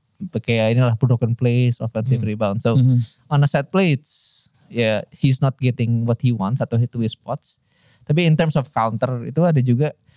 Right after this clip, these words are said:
Speaker 1: you can just, sebenarnya nggak just, tapi kayak <laughs> memulai pick and roll dari samping. Karena tadi udah beberapa kali dapat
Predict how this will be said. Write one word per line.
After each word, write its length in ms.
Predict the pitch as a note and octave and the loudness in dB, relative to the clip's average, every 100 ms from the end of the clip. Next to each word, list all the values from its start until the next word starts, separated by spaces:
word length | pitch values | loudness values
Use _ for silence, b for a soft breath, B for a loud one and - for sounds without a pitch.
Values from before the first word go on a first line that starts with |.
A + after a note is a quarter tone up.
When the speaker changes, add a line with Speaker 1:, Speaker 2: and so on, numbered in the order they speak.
| b | b
Speaker 1:
you 140 | - D3+ | -4 0
can 160 | D#3 | 2
just, 180 | D3+ D3 _ _ | 0 -2 _ _
sebenarnya 400 | - C#3+ C3+ D3 | 0 2 4 2
nggak 160 | B2+ - | 0 0
just, 180 | A#2 - | -4 -2
tapi 220 | A#2 B2+ | -2 0
kayak 160 | A#2 - b b | -2 -6 b b
<laughs> 240 | - F3+ | -2 2
memulai 480 | C#3 D3 D#3 G3+ G#3 | 4 6 6 4 2
pick 220 | F#3 E3+ D#3+ | 2 0 2
and 80 | |
roll 160 | D3+ F3 | 4 4
dari 160 | D3+ C3 | 4 4
samping. 320 | A#2 A2+ B2+ | 2 0 0
Karena 160 | D#3 | 2
tadi 160 | D#3 F3+ | 2 2
udah 80 | D3+ | 2
beberapa 240 | B2+ B2+ | 2 0
kali 160 | C3 D#3 | 0 0
dapat 240 | A#2+ - | 0 -4